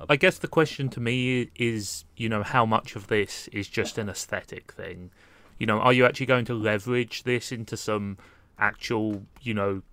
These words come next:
Speaker 2: n-, not necessarily horror, but, like, uneasiness or, or, you know, an, a, a new, fresh, interesting take on that kind of thing? Or is it mostly just an excuse to draw people dressed up in pretty Georgian-style clothes?
Speaker 1: I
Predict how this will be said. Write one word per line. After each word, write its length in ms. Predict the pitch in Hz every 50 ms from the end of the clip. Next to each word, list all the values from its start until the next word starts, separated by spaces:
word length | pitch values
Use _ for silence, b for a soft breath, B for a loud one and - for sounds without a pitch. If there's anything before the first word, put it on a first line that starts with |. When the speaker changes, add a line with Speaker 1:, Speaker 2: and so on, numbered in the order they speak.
| - _ _ _ -
Speaker 2:
n-, 160 | 143 147 95 - _ _ _ _ _ _ _ _
not 140 | 180 208 220
necessarily 360 | 190 185 - - 143 131 123
horror, 600 | 110 - - - - 113 101 104 113 127 131 127
but, 160 | 120 113 - -
like, 200 | 110 107 107 -
uneasiness 1000 | - 107 107 107 107 107 113 110 107 110 113 113 110 110 110 107 107 - - - 110
or, 260 | 101 90 92 95 B B B B B B B -
or, 360 | - 113 107 101 101 98 -
you 160 | - 107 104
know, 220 | 104 98 95 95 98
an, 180 | 101 101 101 - - -
a, 180 | 113 107 107 - -
a 120 | 113 110
new, 460 | 107 110 113 113 117 117 117 110 110
fresh, 440 | 107 - - - 117 104 - - - -
interesting 560 | - 107 98 - - 104 - - - 101 95
take 420 | - - - 107 95 98 98 - -
on 260 | 98 98 92 90 90 b b b b b b b
that 220 | - 101 95 104 -
kind 260 | - 123 110 101 104
of 60 | 98
thing? 320 | - - 123 113 107 107 110
Or 180 | - 117 120
is 100 | 123 104
it 120 | 120 120 -
mostly 420 | 117 113 107 - - - 117 101
just 400 | - - 107 98 - - - -
an 80 | 104 101
excuse 400 | 101 - - - 110 101 - -
to 80 | 113
draw 220 | 98 - 104 95 90
people 320 | - 113 101 - 101 95
dressed 320 | 90 101 95 - - -
up 180 | 101 92 - -
in 240 | 98 92 90 90 - -
pretty 320 | - - 101 90 - 101 92
Georgian-style 840 | 87 101 98 90 92 90 - 90 87 87 - - 98 87 85 90 90
clothes? 680 | - - 92 87 90 87 90 92 92 - - - -
Speaker 1:
I 220 | 110 110 110 110